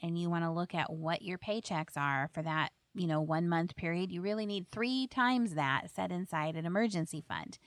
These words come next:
And that means that everybody's emergency fund number is different and unique. So look at what you're making,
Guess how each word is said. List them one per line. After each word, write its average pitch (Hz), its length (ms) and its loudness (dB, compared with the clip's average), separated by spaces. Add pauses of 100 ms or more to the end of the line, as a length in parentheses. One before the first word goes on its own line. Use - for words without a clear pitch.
(540)
And 180 500 4
that 190 240 4
means 208 260 2
that - 140 2
everybody's 185 560 4
emergency 170 520 -2
fund 160 240 -2
number 151 240 0
is 156 180 -2
different 180 480 -2
and 170 160 0
unique. 147 480 -4 (800)
So 180 100 0
look 180 260 2
at - 120 4
what 214 200 6
you're 240 120 2
making, 165 500 0